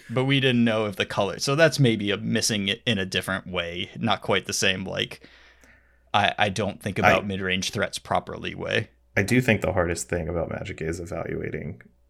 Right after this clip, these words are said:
Speaker 2: mana bases, like,
Speaker 1: Mm-hmm.
Speaker 2: i-, in a format when it's, 'cause that was a rotation.
Speaker 1: Yeah.
Speaker 2: We had never played with Pathways before either, so.
Speaker 1: Right.
Speaker 2: Like, I'm, I'm, f-, I'm willing to forgive us for that one, but,
Speaker 1: <laughs>
Speaker 2: uh, yeah,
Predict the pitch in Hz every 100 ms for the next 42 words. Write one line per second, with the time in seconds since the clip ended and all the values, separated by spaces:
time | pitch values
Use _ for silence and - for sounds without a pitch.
0 | _ 92 82 85 - - - 69 - -
1 | - _ 85 82 - 92 92 90 85 85
2 | 82 - 87 80 82 - _ 90 87 82
3 | - _ _ _ 107 101 113 92 80 -
4 | 82 - 76 95 - _ _ - _ -
5 | - 98 98 98 87 87 90 87 95 87
6 | - 90 85 80 82 80 64 80 82 -
7 | 101 - - 80 113 131 123 107 - _
8 | _ _ _ _ _ _ _ _ _ _
9 | - 95 98 104 - 120 117 - - 139
10 | 131 127 113 - 101 95 90 85 - -
11 | 85 85 - 73 78 82 - 85 - -
12 | - - 131 139 120 95 101 - _ _
13 | 95 87 82 - - 104